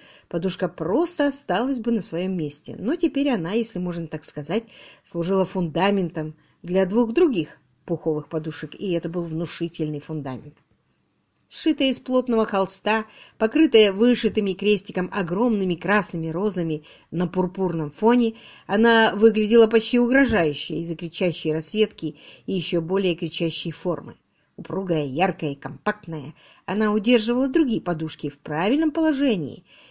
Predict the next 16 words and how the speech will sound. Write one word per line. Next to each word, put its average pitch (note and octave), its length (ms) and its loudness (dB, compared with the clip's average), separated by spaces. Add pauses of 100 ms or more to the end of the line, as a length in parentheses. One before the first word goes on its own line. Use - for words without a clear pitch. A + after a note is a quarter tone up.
и C#4 80 -2
создавала D4 500 4
удобную C4+ 540 4
опору B3 500 2
для E3+ 160 -2
спины F3+ 500 -4
мистера C#4+ 540 -2
Таттлкомба. D#3+ 840 -8 (720)
Он G#3 200 -2
бросил G3 260 -2
взгляд F#3 400 0
ярко-голубых F3 720 0
глаз F#3 280 -2
на F3 60 -6
своего E3+ 240 -4
помощника, E3 680 -8